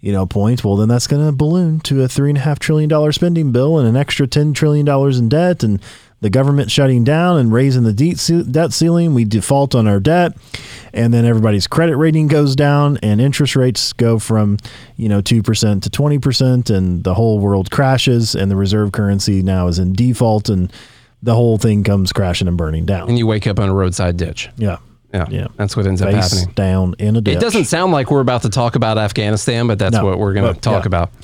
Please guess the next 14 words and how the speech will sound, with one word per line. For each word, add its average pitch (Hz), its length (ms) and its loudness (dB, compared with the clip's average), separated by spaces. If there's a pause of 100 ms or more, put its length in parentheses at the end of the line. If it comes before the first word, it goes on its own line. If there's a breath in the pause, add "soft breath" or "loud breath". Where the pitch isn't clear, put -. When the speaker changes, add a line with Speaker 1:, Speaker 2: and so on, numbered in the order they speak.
(420 loud breath)
Speaker 1:
So - 140 2
anyway, 208 300 2 (280)
hundreds 269 520 2
of 202 240 2
billions, 170 340 2
this 147 80 -2
is - 60 -6
from 165 160 0
C 135 140 2
N 113 80 2
N, 98 100 2
hundreds 202 440 0
of 139 200 0
billions, 175 640 0